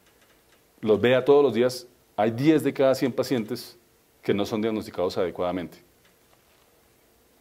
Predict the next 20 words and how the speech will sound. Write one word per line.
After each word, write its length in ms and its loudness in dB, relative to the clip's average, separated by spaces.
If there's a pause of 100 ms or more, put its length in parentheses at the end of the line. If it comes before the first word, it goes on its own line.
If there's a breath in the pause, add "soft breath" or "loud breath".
(640)
Y 120 2
que 100 2
el 120 2
neurólogo 480 4
general, 440 0 (220)
de 140 -4
esos 140 -4
cien 300 2
que 100 0
dice 160 0
que 80 -6
tiene 160 -2
Parkinson, 480 -2
hay 120 -4
treinta 340 -2
que 100 -12
realmente 280 -6
no 100 -6
tienen 200 -8
Parkinson. 480 -8